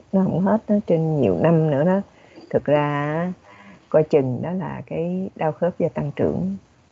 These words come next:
Cho nên, ừm, cô có gặp một số bệnh nhân, các đồng nghiệp gửi sau khi điều trị rất là lâu mà, mà người ta không biết là người ta có nên điều trị nữa hay không. Các bác sĩ nói này là thấp khớp cấp, ờ, có biến chứng cho nên phải điều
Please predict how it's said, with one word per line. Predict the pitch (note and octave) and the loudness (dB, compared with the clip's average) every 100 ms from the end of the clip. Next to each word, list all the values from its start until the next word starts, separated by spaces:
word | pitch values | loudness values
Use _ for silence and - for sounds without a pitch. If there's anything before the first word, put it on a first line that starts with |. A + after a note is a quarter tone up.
| _ _ _ _ _ - | _ _ _ _ _ 0
Cho | E3 | 4
nên, | D#3 D3+ D3 | 4 2 0
ừm, | D3 C#3+ C#3 C#3+ - - - - - - | -2 -2 -2 -6 -8 -12 -14 -20 -20 0
cô | D#3+ D3+ | 2 4
có | F3 | 2
gặp | C3+ - | 0 -6
một | C#3+ C3+ - | -16 -14 -6
số | F3+ G3+ | -6 -6
bệnh | C#3 C#3+ | -8 -8
nhân, | D#3 D3 C#3+ C#3 - | -6 -6 -8 -8 -8
các | E3 | -4
đồng | - A#2+ | -2 2
nghiệp | B2 A#2+ | 0 0
gửi | A#2 G#2+ D2 F#3 G#3+ A3 _ - _ | 0 2 2 2 0 -2 _ -20 _
sau | - D#3 | -4 -2
khi | D3 D#3 | 0 2
điều | C#3 A#2+ | 2 0
trị | - A#2 | 0 2
rất | C#3+ A3 G3+ | 2 2 0
là | A#2+ | 0
lâu | C#3+ E3 D3 C#3+ | 2 2 2 0
mà, | - - - _ | -6 -10 -18 _
mà | E3 B2+ A#2 A2 - - | -6 -2 -2 -4 -8 -4
người | D3 | 0
ta | D#3+ | 0
không | D#3 F3 | 4 6
biết | G#3 B3+ | 8 6
là | C#3+ | 4
người | |
ta | D3+ | 2
có | D#3 | 2
nên | G3 E3+ D3 | 2 2 0
điều | C3 | -2
trị | B2 B2 | 0 0
nữa | D3 C3+ | 2 2
hay | F#3+ E3 | 2 2
không. | F3 D#3 | 0 0
Các | D#3+ | 2
bác | F#3 G3 | 0 2
sĩ | A3+ | 2
nói | D#3+ F3+ | 2 2
này | G#3 E3 | 2 2
là | A#2 | -2
thấp | F3+ - | -4 0
khớp | F#3+ - - | 0 0 0
cấp, | G#3+ - _ - - - | -2 -2 _ -20 -20 -12
ờ, | - D3+ D3 | -2 -2 2
có | E3+ | 2
biến | F3 F#3+ | 4 2
chứng | - G3 G#3 A3+ | 4 4 4 2
cho | F#3+ | 0
nên | D#3 D3+ | -2 -4
phải | D#3+ | -4
điều | E3 | -4